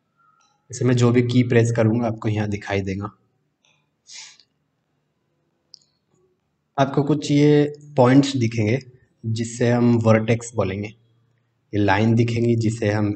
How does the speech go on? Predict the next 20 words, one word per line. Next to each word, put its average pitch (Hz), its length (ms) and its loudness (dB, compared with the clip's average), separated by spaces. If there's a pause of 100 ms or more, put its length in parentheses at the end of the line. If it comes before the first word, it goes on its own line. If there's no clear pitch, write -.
edge 107 200 -2
बोलेंगे 110 440 0
और 107 200 -4
ये 110 140 -2
पूरे 113 260 -4
plane 107 320 -4
को 110 120 -6
हम 110 140 -2
face 101 380 -8
बोलेंगे, 95 340 -8
जो 104 220 -12
कि 117 100 -6
आपको 113 200 -4
यहाँ 113 180 0
तीन 113 240 -2
options 107 360 -4
दिखाई 104 320 -8
देंगे। 98 240 -8 (720)
फिलहाल 113 340 -2
हम 117 200 2